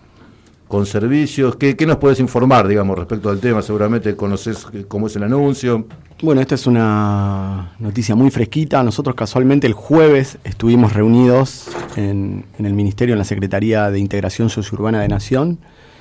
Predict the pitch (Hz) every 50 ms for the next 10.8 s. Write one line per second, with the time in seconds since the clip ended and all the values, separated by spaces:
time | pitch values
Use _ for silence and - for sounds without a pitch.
0 | - _ _ _ _ - 131 139 151 131 127 127 139 147 190 - _ _ - 110
1 | 101 101 98 98 95 98 98 98 - 104 101 101 101 101 107 110 110 107 104 101
2 | 101 98 95 104 101 101 - 131 131 131 135 143 143 135 117 - - - 120 120
3 | 113 113 110 - 110 104 113 135 147 147 131 120 - 151 151 143 139 156 - -
4 | - - - - - - - - - - - - - - - 120 123 120 120 113
5 | 107 107 98 - 143 131 - - 135 139 147 180 175 - - - 95 98 104 120
6 | 123 123 - 127 139 143 - - 107 107 104 104 101 104 98 104 104 - - 139
7 | 139 135 113 - 120 117 117 - 123 123 - 117 - - - - 139 151 156 175
8 | - - - 123 127 127 131 131 131 - - - - - - - - _ - -
9 | - - 120 107 101 117 104 - 131 127 127 123 120 - - 107 107 104 104 104
10 | 101 104 104 104 107 104 - 107 104 104 107 104 110 113 117 117